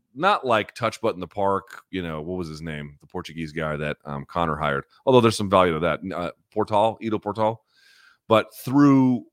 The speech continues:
weights, through resistance training, I found I was, became really interested in movement quality. And you can do that in all different kinds of gyms, with trainers, online communities. Um,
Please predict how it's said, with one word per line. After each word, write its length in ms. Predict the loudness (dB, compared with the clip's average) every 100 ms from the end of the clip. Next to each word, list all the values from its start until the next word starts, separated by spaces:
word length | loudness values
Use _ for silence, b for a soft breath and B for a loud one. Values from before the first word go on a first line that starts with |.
| _
weights, 520 | -2 0 0 -2 -12
through 220 | -6 -4
resistance 580 | -2 -4 -6 -6 -6 -12
training, 580 | -10 -8 -6 -8 -10 -12 -18 b b b -10
I 100 | -10
found 360 | -2 0 2
I 20 | 0
was, 180 | -2
became 460 | -8 -14 -8 -6 -4
really 180 | -2 -2
interested 380 | -6 -8 -8 -8
in 420 | -8 -10 -10 -12
movement 480 | -10 -8 -6 -6 -8
quality. 500 | 0 2 2 0 -6 -10 b b b b
And 560 | -4 -2 -2 -4 -8 -10 -16 _ -16
you 140 | -10
can 160 | -6 -4
do 140 | 0
that 280 | 2 2 0 _ _
in 140 | -10 -8
all 220 | -4 -2
different 260 | -2 -8 -4
kinds 240 | -4 -4
of 100 | -8
gyms, 520 | -4 -2 -2 -6 -8
with 180 | -10 -10
trainers, 680 | -4 -2 0 0 -2 -4 -10
online 340 | -6 -4 -4 -8
communities. 800 | -8 -6 -4 -4 -4 -6 -10 -16 b b b b b -4
Um, 400 | 0 0 -2